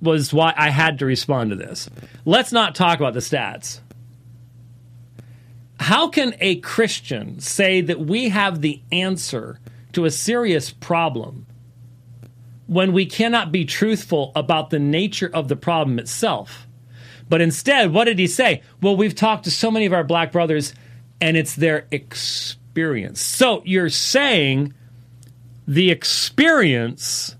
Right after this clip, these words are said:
the life experience, trumps the actual facts, the actual statistics,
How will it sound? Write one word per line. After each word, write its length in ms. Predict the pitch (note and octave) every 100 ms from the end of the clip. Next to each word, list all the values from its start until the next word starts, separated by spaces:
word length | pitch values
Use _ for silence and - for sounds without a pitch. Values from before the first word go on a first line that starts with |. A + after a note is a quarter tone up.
| -
the 140 | E3
life 440 | E3 F3+ C4 C#4
experience, 1300 | F#3+ - - - B3 C4 G3 B2+ G#2+ - - - - - - - _ - - - - - - - - -
trumps 720 | - B3+ A#3+ D#3 - - - - - -
the 120 | E3+
actual 480 | G3 A3 - F#3+ D3+
facts, 840 | - G#3+ E3+ A#2 - - - - - - - -
the 120 | D3
actual 380 | F3 F#3+ G3+ F3
statistics, 840 | - D#3+ - F#3+ - B2 A#2 -